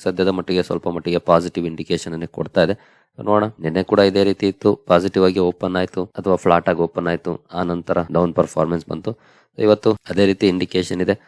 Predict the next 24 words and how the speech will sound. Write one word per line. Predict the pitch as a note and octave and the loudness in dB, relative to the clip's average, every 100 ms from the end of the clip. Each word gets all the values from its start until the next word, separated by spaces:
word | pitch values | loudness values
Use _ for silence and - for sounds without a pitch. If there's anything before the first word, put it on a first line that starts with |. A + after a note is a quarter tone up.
| _ _ _ - | _ _ _ -4
ಹೇಗ್ | F2+ - | -4 0
ಬರುತ್ತೆ | F2 F2 F#2 | 0 2 0
ಪರ್ಫಾರ್ಮೆನ್ಸ್ | - E2 - F2 F2 E2 - | 0 -4 2 2 2 -4 -4
ನೋಡೋಣ. | E2+ D#2+ C#2+ C2+ F2+ | 0 0 0 -4 -4
ಓಪನಿಂಗ್ | E2+ F#2+ F#2+ G2+ | -4 -2 -2 -4
ಗಿಂತ | A2 B2 | -6 -6
ಕ್ಲೋಸಿಂಗ್ | C3 - G#2 A2 G#2+ | -6 4 6 6 2
ಯಾವ | F#2+ | 2
ರೀತಿ | F#2+ F2+ | 2 2
ಇರುತ್ತೆ | F#2 F2 F#2 - _ _ - | 0 2 0 -2 _ _ -4
ಅದು | E2+ | -2
ತುಂಬಾನೇ | E2+ E2+ E2 F2 | 0 -2 -2 -2
ಮ್ಯಾಟರ್ | F2 E2+ E2 F2 | 0 -2 0 0
ಆಗುತ್ತೆ. | D#2+ E2+ B2+ - _ - | 0 -2 -4 -4 _ -8
ನಿನ್ನೆ | F#2 F2+ | 0 0
ಅಂತೂ | F2 F#2 | 4 2
ಎಫ್ | E2 | 4
ಐ | E2 | 2
ಎಸ್ | F2 - | 2 2
ಭರ್ಜರಿ | E2 D#2 F2 F2+ - | -2 2 4 2 -2
ನೆಟ್ | - F2+ - | -2 -2 0
ಸೆಲ್ಲಿಂಗ್ | E2 E2+ | 0 2
ಅನ್ನ | E2+ | 0
ಮಾಡಿದ್ದಾರೆ. | E2+ D#2+ E2+ E2 F2+ | 0 2 2 2 0